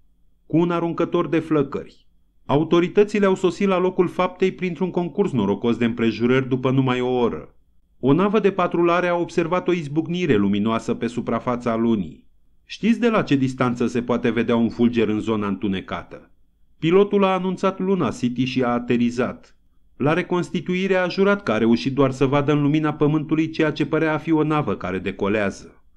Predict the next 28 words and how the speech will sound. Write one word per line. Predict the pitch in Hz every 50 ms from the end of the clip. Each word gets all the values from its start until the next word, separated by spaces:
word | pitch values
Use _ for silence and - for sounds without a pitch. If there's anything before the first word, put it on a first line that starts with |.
| _ _ _ _
După | - - 170 190 - 202
aterizare, | 190 175 180 - 170 170 165 143 135 175 170 180 175 175
el | 175 175 170
a | 175 170
descoperit | 170 170 165 - 175 165 165 170 165 180 - -
un | 180 175 165
corp | - - 180 165 139 -
ars | 131 123 127 123 -
de | 120 120
flăcări | 117 - 135 139 135 135 143 139
și | 131 - -
urme | 147 147 151 135 117 95 85
de | 80 92
pași.” | 90 - - 110 107 98 90 - - - - - - - _ _ _ _ _ _ _ _ _ _
„Sclipirea | _ - - - 151 165 160 175 196 220 233 214
luminoasă”, | 202 190 180 175 170 165 165 165 160 165 - 170 170
spuse | 165 165 - 151 156 147 147 143
doctor | 131 151 151 139 - - 147 139
Urt, | 143 151 165 160 - - - - _ _ _ _ _ _
„presupuneți | - 160 160 160 190 - - 190 190 190 190 190
că | - 180
a | 175
provenit | 170 165 170 156 170 170 170 185 170 151
de | 170 170
la | 170 170
aruncătorul | 170 170 170 165 139 165 160 165 175 170 151 117 95 92
de | 95 92
flăcări.” | - - 113 113 104 - - 73 - - - _ _